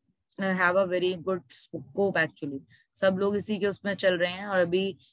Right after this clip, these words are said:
सीबीएसई ने इसको हर class के अंदर, अ, you know, impart कर दिया है कि आपको करना ही करना है। तो कई सारे आगे sample question paper भी दे रखे हैं, practice question भी दे रखे हैं, तो we will work out for this। ठीक है दोस्तों, तो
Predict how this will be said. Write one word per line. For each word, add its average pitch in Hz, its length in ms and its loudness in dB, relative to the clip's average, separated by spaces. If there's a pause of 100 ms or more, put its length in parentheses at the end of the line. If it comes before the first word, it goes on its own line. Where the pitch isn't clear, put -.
(140)
सीबीएसई 190 520 0
ने 202 80 0
इसको 196 240 -4
हर 196 240 4
class 170 340 0
के 180 100 -4
अंदर, 175 320 2 (420)
अ, 170 280 -4
you 160 280 -6
know, 202 160 -2
impart 160 500 0
कर 160 140 -2
दिया 160 140 0
है 160 60 -2
कि 175 120 -2
आपको 160 260 -4
करना 156 300 -4
ही 151 140 -8
करना 139 280 -6
है। 143 80 -18 (440)
तो 175 60 -6
कई 196 220 4
सारे 208 220 4
आगे 208 200 2
sample 190 380 0 (160)
question 196 400 -4
paper 185 260 0
भी 196 120 0
दे 185 140 0
रखे 180 260 0
हैं, 190 80 -4
practice - 340 -8
question 190 340 -4
भी 190 100 0
दे 185 100 0
रखे 180 220 -4
हैं, 240 60 -4
तो 247 80 -4
we 202 100 2
will 180 220 -4 (300)
work 175 260 2
out 165 120 0 (100)
for 143 200 -4
this। 135 100 -10 (480)
ठीक 202 120 -2
है 214 80 0
दोस्तों, 220 380 -4 (380)
तो 202 160 0